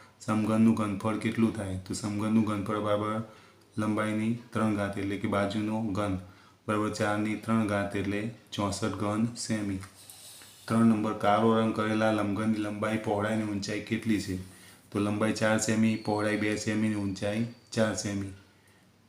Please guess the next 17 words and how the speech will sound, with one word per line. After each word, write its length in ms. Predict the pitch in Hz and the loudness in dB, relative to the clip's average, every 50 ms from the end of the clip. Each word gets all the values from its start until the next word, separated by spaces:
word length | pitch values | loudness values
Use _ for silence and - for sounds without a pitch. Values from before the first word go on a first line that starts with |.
| _ _ - | _ _ -4
ચાર 220 | - 110 110 110 110 | 0 2 4 4 4
નંબર, 440 | 110 107 104 101 107 107 107 113 113 - - - - | 2 2 0 0 0 0 -2 -2 -4 -8 -10 -16 -6
કાળો 320 | - 104 101 104 107 110 110 | 0 2 4 4 4 4 2
રંગ 180 | 110 107 101 | 2 0 0
કરેલા 260 | - 110 110 110 110 | 0 0 2 2 2
લંબઘનનું 480 | 107 107 104 101 101 95 104 107 110 104 | 2 2 2 2 2 2 2 2 2 2
ઘનફળ 360 | 104 104 101 95 - 107 104 | 0 -2 -4 -2 -4 -4 -2
કેટલું 360 | - - 113 113 113 110 104 | 0 0 0 0 0 -2 -2
થાય? 220 | 95 98 95 92 92 - - - - - - - - _ - | -2 -4 -6 -6 -8 -10 -12 -14 -16 -18 -20 -20 -20 _ -4
તો 80 | - 104 | 0 0
લંબઘનનું 440 | 104 104 104 101 107 110 113 113 113 | 2 2 2 2 4 6 6 6 6
ઘનફળ 340 | 113 107 101 95 - 110 | 6 4 0 0 -2 -2
બરાબર 240 | 101 101 104 104 107 | 0 2 2 2 2
લંબાઈ 440 | 104 104 104 104 104 101 110 110 110 | 2 0 0 0 0 2 2 2 2
ગુણ્યા 280 | 104 107 104 104 104 104 | 0 -2 -4 -4 -4 -4
પહોળાઈ 420 | - 104 101 101 101 104 110 110 | -4 -2 -2 -2 0 0 -2 -2
ગુણ્યા 380 | 101 101 101 98 101 104 117 | -2 -2 -4 -4 -4 -6 -8